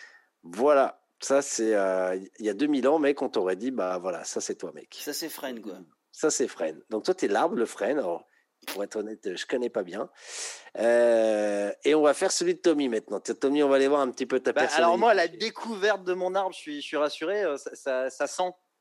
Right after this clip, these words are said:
Speaker 3: c'est le sapin. Voilà,
Speaker 1: C'est
Speaker 3: c'est
Speaker 1: sa-, c'est le sapin ?
Speaker 3: Voilà, c'est, bah oui,
Speaker 2: Mais
Speaker 3: c'est
Speaker 2: t'es
Speaker 3: ça.
Speaker 2: déjà au courant, toi ? T'es, tu, t'es, t'es là-dedans
Speaker 1: Non.
Speaker 2: déjà ? T'es dans les arbres, toi ?
Speaker 3: Non, je connais, en fait, non, je connais ma date de naissance et je sais lire les dates qui sont en dessous. <laughs> C'est juste ça, en fait.
Speaker 2: D'accord, ok.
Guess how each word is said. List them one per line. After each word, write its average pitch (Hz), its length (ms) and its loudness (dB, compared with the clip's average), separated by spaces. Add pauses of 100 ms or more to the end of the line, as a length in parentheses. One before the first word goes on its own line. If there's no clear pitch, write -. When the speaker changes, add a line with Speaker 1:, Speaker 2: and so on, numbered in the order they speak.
(140)
Speaker 3:
c'est - 140 -12
le 117 60 -10
sapin. 117 340 -8 (840)
Voilà, 107 140 -10
Speaker 1:
C'est - 160 -2
Speaker 3:
c'est - 60 -8
Speaker 1:
sa-, 160 120 2 (160)
c'est - 180 -2
le - 40 0
sapin ? 285 360 0 (240)
Speaker 3:
Voilà, 120 260 -4
c'est, 104 200 -10
bah 110 100 -6
oui, 110 80 -6
Speaker 2:
Mais 127 60 -6
Speaker 3:
c'est - 60 -16
Speaker 2:
t'es 147 80 -4
Speaker 3:
ça. 147 60 -4
Speaker 2:
déjà 160 180 0
au 180 60 0
courant, 202 280 -2
toi ? 370 220 -4
T'es, 170 360 -2
tu, 160 460 -12
t'es, 156 140 -6
t'es 160 120 -8
là-dedans 165 260 0
Speaker 1:
Non. 302 60 -2
Speaker 2:
déjà ? 247 220 -4
T'es 220 100 -6
dans 175 100 -4
les 180 160 -4
arbres, 190 220 -6
toi ? 240 120 -6 (200)
Speaker 3:
Non, 294 180 6
je - 80 0
connais, 247 180 6
en 233 120 4
fait, 285 200 4
non, 311 60 4
je - 80 -2
connais 208 160 2
ma 202 100 4
date 196 160 2
de 190 100 2
naissance 202 380 -2
et 202 60 -2
je - 80 -6
sais 196 100 -2
lire 185 160 -4
les 190 100 0
dates 254 240 2
qui 226 140 -12
sont 240 200 0
en 240 40 0
dessous. 302 420 -6 (400)
<laughs> 640 600 -4
C'est 285 180 -2
juste 269 440 -2
ça, 285 240 0
en 285 120 6
fait. 196 120 -4
Speaker 2:
D'accord, 226 240 -2
ok. 160 140 -8